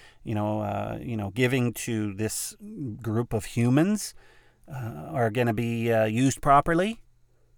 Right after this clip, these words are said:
The fact is, I mean, there's misuse all the time. There's, there's sin that encro-, encroaches every person's life, including believers. So do we just all of a sudden live a life of, of judgment and untrust about everything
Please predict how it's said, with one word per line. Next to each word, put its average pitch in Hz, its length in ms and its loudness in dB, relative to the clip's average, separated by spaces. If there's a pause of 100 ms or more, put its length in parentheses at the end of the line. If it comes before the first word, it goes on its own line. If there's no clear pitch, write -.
(120)
The 180 100 0
fact 196 300 6
is, 139 260 0
I 151 60 -2
mean, 139 380 0
there's 135 200 -4
misuse 127 460 0
all 156 120 4
the 175 120 0
time. 233 380 -4 (100)
There's, 147 240 0 (240)
there's 175 160 0
sin 175 440 4
that 185 120 0
encro-, 180 420 0
encroaches 156 640 2
every 190 340 2 (100)
person's - 400 -2
life, 110 280 0
including 185 420 0
believers. - 540 -8 (1300)
So 151 140 6
do 135 80 6
we 131 140 4
just 131 240 2
all 175 80 10
of 233 60 4
a - 40 4
sudden 131 680 2
live 113 180 4
a 123 60 2
life 113 320 2
of, 101 280 -6
of 110 140 -6
judgment 127 480 -2
and 110 80 -2
untrust 110 720 0 (1120)
about 113 200 10
everything 180 440 0